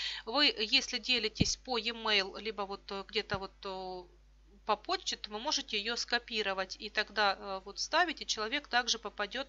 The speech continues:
э, по вашей ссылке. Но обязательно проверяйте, если там у вас вот знакомые, э, будут, э, регистрироваться, кому будете предлагать, чтобы, конечно же, э, всё у вас сработало.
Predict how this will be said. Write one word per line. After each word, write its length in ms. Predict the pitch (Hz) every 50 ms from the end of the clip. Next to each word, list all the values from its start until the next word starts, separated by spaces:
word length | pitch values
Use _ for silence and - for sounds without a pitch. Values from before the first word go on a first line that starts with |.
| - -
э, 140 | 202 196 190 - -
по 120 | 247 233
вашей 320 | 202 214 220 - - 226
ссылке. 380 | 220 - - 214 190 185 - 220
Но 80 | 214 220
обязательно 580 | 220 247 233 240 226 202 - 214 208 208 202
проверяйте, 540 | - - 214 208 233 240 285 339 359 349 -
если 160 | 233 - 220
там 200 | 214 - 208 208
у 60 | 202
вас 220 | 202 202 196 - -
вот 120 | 196 196
знакомые, 720 | 196 202 202 202 - - 294 330 330 294 285 269 254 247 - - - - - - - -
э, 380 | - 202 202 196 196 190 185 185 - - - - 220
будут, 360 | 220 220 226 220 220 - -
э, 200 | 208 208 202 208
регистрироваться, 640 | 220 208 226 226 - - 226 208 214 208 196 - -
кому 200 | - 214 202 202
будете 200 | 202 208 - 214
предлагать, 500 | - - 214 - 214 208 196 214 202 -
чтобы, 260 | - - 202 196 208
конечно 420 | - - 214 226 277 269 - 226 214
же, 180 | 208 214 202 208 - - - - - -
э, 80 | 202
всё 240 | 190 - - 262 254
у 60 | 226
вас 160 | 196 214 220
сработало. 680 | - - 226 208 196 - 196 185 180 - 180 180 175 180